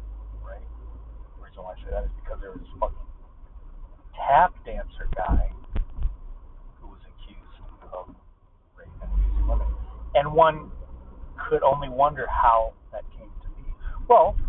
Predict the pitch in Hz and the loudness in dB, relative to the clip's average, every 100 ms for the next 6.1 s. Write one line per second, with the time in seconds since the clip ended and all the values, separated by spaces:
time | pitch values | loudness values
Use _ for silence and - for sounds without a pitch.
0 | - 208 - - 160 135 127 - - - | 4 6 6 6 4 2 2 -8 -10 -10
1 | - - - - - - - - - - | -16 -20 -20 -18 -18 -18 -18 -18 -20 -20
2 | - - - - - 135 147 135 131 127 | -20 -20 -20 -18 -12 2 8 8 6 0
3 | 131 123 117 - - - 113 - - - | 4 4 2 2 2 2 -8 -6 -10 -12
4 | - - - 123 - - 113 - 117 120 | -20 -4 4 4 4 -14 -8 -4 -4 -4
5 | 117 110 - - - - 120 113 104 - | -6 -6 -6 -6 -4 -4 -4 -2 -2 -4